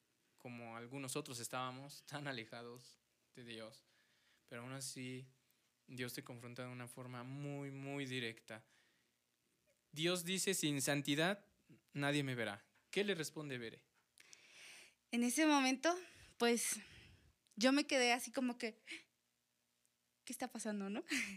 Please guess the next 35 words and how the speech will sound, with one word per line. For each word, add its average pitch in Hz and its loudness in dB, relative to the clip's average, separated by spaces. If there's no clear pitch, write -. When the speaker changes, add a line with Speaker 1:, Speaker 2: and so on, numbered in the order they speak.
Speaker 1:
¿Qué - -10
es 127 -6
esto, 127 -6
no? 107 -14
Speaker 2:
Eh, 208 2
Speaker 1:
Nadie, 131 -2
Speaker 2:
es 135 -2
Speaker 1:
nadie 143 0
me 143 0
explicó 127 -4
que 131 -4
esto 120 -6
venía 117 -6
en 117 -8
el 110 -10
contrato. 113 -8
Speaker 2:
Sí, 262 0
exactamente. 269 6
Y, 202 0
bueno, 220 4
yo 240 6
como 294 6
que 202 4
no 247 6
sabía 294 6
cómo 330 2
reaccionar 226 2
en 208 2
ese 208 2
momento. 202 2
Pero 285 10
en 254 6
ese 240 4
momento 226 4
empezó 208 0